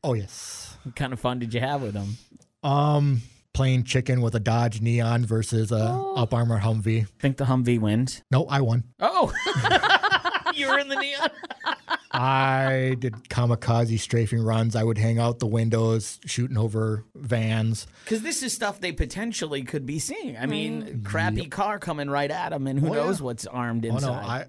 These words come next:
Speaker 1: I, I, we, we also had, um, traditional robes and turbans, and I would blast Moss musics out of my Neon, and we had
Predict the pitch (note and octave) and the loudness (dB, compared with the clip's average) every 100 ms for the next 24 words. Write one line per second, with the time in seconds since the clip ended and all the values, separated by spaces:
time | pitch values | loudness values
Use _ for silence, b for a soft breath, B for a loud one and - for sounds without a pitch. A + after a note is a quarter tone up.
0 | - A#2+ A#2+ A#2+ - A#2+ B2 B2+ C#3+ B2 | -8 -6 -6 -10 -8 -2 -2 0 0 0
1 | B2 B2 A2+ A#2+ C#3 C3+ A2+ A2 A2 - | 0 0 0 -2 -4 -6 -4 -2 -4 -8
2 | - B2+ A#2 - B2 A2+ A2+ A#2 A2+ A#2 | -6 -2 -2 0 0 2 2 2 -2 -2
3 | A2+ A2+ C#3+ B2 A#2+ A#2+ A#2 B2 A2+ A2+ | -2 -2 -4 -6 -2 0 0 0 -2 -2
4 | A2+ - A2+ A#2 A2+ A2+ A2+ A2 - G#2+ | -4 -4 -2 0 0 -2 0 -2 -2 -2
5 | A2+ - A2+ A2+ G#2+ A#2 A2 A2 A2 A#2 | -2 -4 -2 -2 0 -2 -2 -2 0 0
6 | A#2 A2+ A2+ A2+ A2 A#2 A#2 A2 A2 C3 | 0 0 0 0 0 0 0 -2 -4 -4
7 | A#2 A2+ A#2+ A#2 | 0 2 2 -2